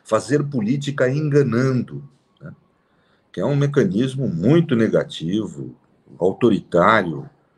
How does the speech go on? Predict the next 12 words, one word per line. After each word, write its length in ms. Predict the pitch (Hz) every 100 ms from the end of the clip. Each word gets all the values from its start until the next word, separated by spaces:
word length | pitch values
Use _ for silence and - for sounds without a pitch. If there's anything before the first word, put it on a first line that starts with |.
| _ _ _ _ _ _ _ _
que 120 | -
nega 420 | 104 92 143 139
a 20 | 104
democracia, 960 | 95 90 90 80 69 - 85 98 78
que 160 | - 110
nega 400 | 92 120 139 117
os 100 | 87
mecanismos 680 | 98 98 90 87 107 - 80
mais, 480 | 82 95 87 - - _ _ _ _ -
vamos 280 | 90 92 82
dizer, 480 | 78 78 87 107 - _ _ _
eh, 320 | 90 90 82